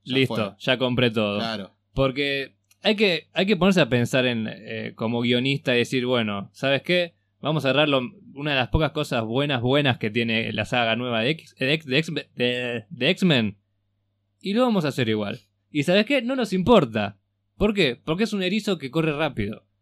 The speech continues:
Speaker 2: Entonces, no tomarse en serio ciertas cosas, pero tratar de adaptar lo más seriamente posible, le juega a favor a cualquier película, no
Speaker 1: Totalmente.
Speaker 2: solamente a Sonic.
Speaker 1: Además, quizás le juega a favor a Sonic, que es un pibe. Nunca revelan su edad, pero uno se supone que, que es un adolescente.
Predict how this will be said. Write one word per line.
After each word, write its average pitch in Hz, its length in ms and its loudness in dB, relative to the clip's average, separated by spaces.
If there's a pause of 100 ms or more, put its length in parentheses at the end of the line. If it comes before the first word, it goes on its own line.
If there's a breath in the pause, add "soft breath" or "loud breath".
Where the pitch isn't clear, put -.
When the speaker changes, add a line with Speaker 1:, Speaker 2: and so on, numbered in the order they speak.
(280)
Speaker 2:
Entonces, 156 480 -2
no 196 160 0
tomarse 214 300 4
en 175 80 0
serio 165 200 2
ciertas 147 320 -2
cosas, 131 500 -2 (500)
pero 120 200 2
tratar 139 240 2
de 175 60 4
adaptar 151 280 4
lo 113 240 0
más 139 420 -2
seriamente 147 640 0
posible, 160 640 2 (340)
le 139 160 0
juega 233 200 4
a 170 40 -6
favor 196 260 4
a 135 80 4
cualquier 127 360 2
película, 117 480 2
no 139 80 0
Speaker 1:
Totalmente. 110 40 -6
Speaker 2:
solamente 117 300 -2
a 104 60 -2
Sonic. 98 340 -8 (540)
Speaker 1:
Además, 120 320 -2
quizás 170 260 2
le 160 80 4
juega 151 240 0
a 147 40 0
favor 135 280 -2
a 127 120 0
Sonic, 151 380 -2
que 101 240 -8
es 110 140 -10
un 110 140 -4
pibe. 143 500 -2 (540)
Nunca 151 260 0
revelan 156 360 2
su 143 140 -2
edad, 170 200 0
pero 147 160 -2
uno 151 140 -2
se 123 140 -10
supone 139 360 -2
que, 110 460 -2
que 123 80 -4
es 123 140 -6
un 127 80 0
adolescente. 113 800 -4